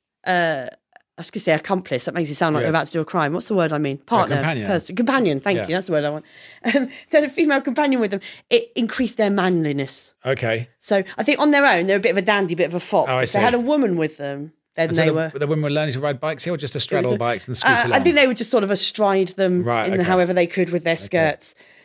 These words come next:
Speaker 1: and things. But this all changed. Um, oh no, well there were, there were some sort of modifications that were made to bikes at that point.
Speaker 2: Yes.
Speaker 1: Um, so the old bone shakers, somebody came up with a bone shaker,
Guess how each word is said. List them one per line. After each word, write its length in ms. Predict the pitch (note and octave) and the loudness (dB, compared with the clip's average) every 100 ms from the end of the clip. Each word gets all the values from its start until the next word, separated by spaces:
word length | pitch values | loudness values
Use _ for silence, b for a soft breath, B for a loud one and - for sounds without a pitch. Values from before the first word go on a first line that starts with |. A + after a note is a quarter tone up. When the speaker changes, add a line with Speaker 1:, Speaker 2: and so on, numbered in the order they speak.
| b | b
Speaker 1:
and 80 | F3+ | -4
things. 160 | F#3+ F#3 | -4 0
But 340 | D4+ C4 - _ - | 0 0 -4 _ -4
this 180 | D4 | 0
all 120 | D#4 C4+ | 2 0
changed. 720 | - D4 D3+ G3+ D4+ - - _ _ _ _ _ _ _ _ _ - - | 2 0 0 0 -2 -4 -14 _ _ _ _ _ _ _ _ _ -10 0
Um, 440 | G3+ G3 F#3+ F#3+ F#3 B B | 2 4 2 -2 -8 B B
oh 120 | E4+ | 4
no, 180 | F#4 - | 4 2
well 220 | C4 D4 | 0 2
there 120 | D4 | 2
were, 400 | C#4+ E4+ D4 F#3+ | 4 6 6 4
there 180 | F#3 A#3+ | 4 4
were 300 | B3 D4 D4+ | 4 4 4
some 640 | D4 - C4 B3+ A#3+ A3+ b b - | 0 0 2 2 0 -2 b b -4
sort 180 | B3+ | 2
of 240 | A#3 A3 A3+ | 2 0 -2
modifications 800 | A#3+ A#3+ A3 G#3+ C#4+ C#4 A3+ G3 | -2 0 -4 -4 -2 -2 -2 -4
that 80 | E3+ | -2
were 60 | |
made 180 | F#3 E3+ | -2 -2
to 80 | E3 | -4
bikes 460 | E3+ D#3 - - _ | -4 -4 -8 -20 _
at 140 | F#3+ F#3 | -4 -2
that 180 | E3+ - | -4 -4
point. 360 | D#3 D#3 D#3 | -4 -4 -4
Speaker 2:
Yes. 240 | B2 - - _ | -4 -4 -8 _
Speaker 1:
Um, 200 | F3+ F3+ | 0 0
so 140 | F3+ A3 | 0 2
the 80 | |
old 160 | A#3 A3+ | 2 4
bone 240 | A#3 A#3 | 2 2
shakers, 440 | A#3 G3 F3+ F#3 F3+ | 0 0 0 -2 0
somebody 280 | A#3+ A3 G#3+ | 0 0 -2
came 260 | A3 G#3+ | -2 -2
up 80 | G3 | -2
with 120 | G3 | -2
a 40 | F#3+ | -2
bone 260 | G#3 G3 | 0 -2
shaker, 520 | F#3+ G3+ F#3 F#3 F#3 | -2 -2 -2 -2 -4